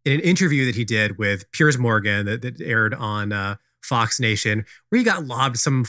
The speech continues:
softball questions about Trump's attacks on him. He kind of bunted the responses. I mean, Piers was hyping up this interview as DeSantis having these, quote, "blistering attacks,"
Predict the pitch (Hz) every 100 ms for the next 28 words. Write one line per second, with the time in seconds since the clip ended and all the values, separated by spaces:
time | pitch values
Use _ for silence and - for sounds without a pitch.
0 | - - 123 - 131 120 - 123 117 -
1 | 117 113 110 110 117 - 117 - - 185
2 | - 156 135 135 131 - - _ 151 160
3 | - - 156 170 165 160 139 - _ -
4 | - 127 139 139 127 117 - 117 117 -
5 | 117 113 156 127 - - _ _ 175 -
6 | 175 175 165 139 - 143 131 123 120 -
7 | 113 - 131 117 104 107 107 - _ _
8 | 110 107 101 113 127 113 113 - 107 110
9 | 107 98 - 113 117 - 104 113 - 117
10 | 107 101 - 107 98 -